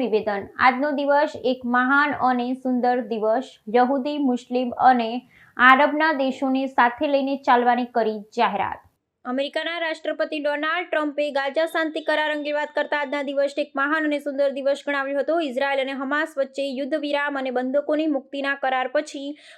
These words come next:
મધ્ય પૂર્વની તમ-, તેમની મુલાકાત પહેલા તેમણે આ નિવેદન આપ્યું હતું. ટ્રમ્પે ભારપૂર્વક જણાવ્યું હતું કે આ કરાર યહૂદીઓ, મુસ્લિમો અને આરબ દેશો સહિત તમામ દેશોને સાથે લઈ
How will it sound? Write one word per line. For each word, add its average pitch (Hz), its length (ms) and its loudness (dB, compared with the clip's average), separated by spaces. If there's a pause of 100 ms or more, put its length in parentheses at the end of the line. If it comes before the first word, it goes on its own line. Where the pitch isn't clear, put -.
(120)
મધ્ય 285 460 0
પૂર્વની 320 440 0
તમ-, 285 300 -2
તેમની 294 400 0
મુલાકાત 285 600 -2
પહેલા 277 340 0
તેમણે 277 380 -2 (460)
આ 262 160 -2
નિવેદન 294 480 0
આપ્યું 240 260 0
હતું. 220 180 -2
ટ્રમ્પે 302 400 0
ભારપૂર્વક 302 640 -2
જણાવ્યું 285 380 0
હતું 311 180 -4
કે 320 240 0
આ 302 140 -4
કરાર 302 260 0 (140)
યહૂદીઓ, 302 480 -2
મુસ્લિમો 285 580 -2
અને 269 100 -4 (140)
આરબ 269 300 -2
દેશો 285 320 -4
સહિત 262 220 0
તમામ 277 380 0
દેશોને 277 360 -4
સાથે 277 360 -2
લઈ 294 240 0